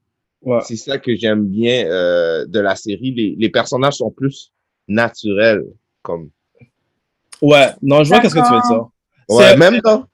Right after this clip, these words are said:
Speaker 2: même dans, euh, désolé de vous couper, même dans, dans, ok, un sujet que, que je, je veux pas, euh... Euh, donner, euh, mais même dans le genre de racisme des personnages,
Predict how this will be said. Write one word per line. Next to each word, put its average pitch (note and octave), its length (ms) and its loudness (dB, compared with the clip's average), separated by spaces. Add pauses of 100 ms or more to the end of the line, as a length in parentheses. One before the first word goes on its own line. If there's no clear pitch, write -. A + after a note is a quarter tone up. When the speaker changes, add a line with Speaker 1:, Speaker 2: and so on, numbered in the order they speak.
(200)
Speaker 2:
même F#3 240 0
dans, F3+ 240 2
euh, B2+ 240 4
désolé B2 380 -2
de B2 60 -12
vous A2+ 120 -8
couper, C3+ 420 -8
même F#3 320 -2
dans, F3 360 -2
dans, D#3+ 360 -4
ok, A#2+ 360 -6
un B2+ 100 -4
sujet B2+ 360 -10
que, G2+ 480 -6 (380)
que G#2+ 120 -6
je, G2+ 400 -8
je G2 100 -8
veux G2 420 -8
pas, A2+ 380 2
euh... F2 600 -2 (680)
Euh, F#2 140 -6
donner, G#2+ 580 -2
euh, F2 600 -2 (880)
mais B2 120 4
même F3 260 2
dans D#3+ 140 4
le C#3+ 240 4
genre C#3 220 0
de A#2+ 120 -2
racisme A#2+ 720 -6
des B2 160 -4
personnages, C#3 680 -8